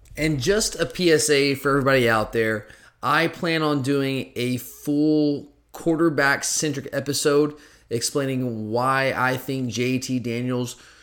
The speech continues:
should be the player that we go with at the quarterback position heading into the college football playoff. I have a lot of thoughts on that, and if I shared them all on this singular episode,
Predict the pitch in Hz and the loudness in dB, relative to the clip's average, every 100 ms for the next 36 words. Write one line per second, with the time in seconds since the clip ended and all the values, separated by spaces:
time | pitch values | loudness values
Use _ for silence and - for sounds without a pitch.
0 | _ - - 170 160 143 127 156 156 147 | _ -10 -4 6 6 6 0 2 4 2
1 | 127 - 135 131 139 123 113 123 123 127 | 0 -2 0 2 2 0 0 0 0 2
2 | 131 123 135 - 139 127 123 - 120 123 | 2 2 -2 -2 0 0 -2 -2 -2 -2
3 | 127 139 131 - - _ 139 139 131 127 | -2 -2 -6 -8 -20 _ -2 0 0 -2
4 | 131 131 131 127 127 - 131 135 135 131 | -2 0 -2 0 -2 0 0 2 0 -2
5 | - - - 127 113 120 135 147 - 151 | -12 -16 -4 -2 -2 2 4 4 4 6
6 | 151 156 151 147 151 139 131 127 127 - | 6 4 2 2 2 0 0 0 0 -4
7 | - - 135 123 120 123 160 156 143 143 | -10 -4 -4 0 -2 0 4 4 4 -2
8 | 139 147 117 131 123 139 139 - - 160 | 2 2 2 0 2 2 2 2 0 0
9 | 156 139 127 139 151 190 202 202 220 | 0 0 0 0 2 4 4 6 4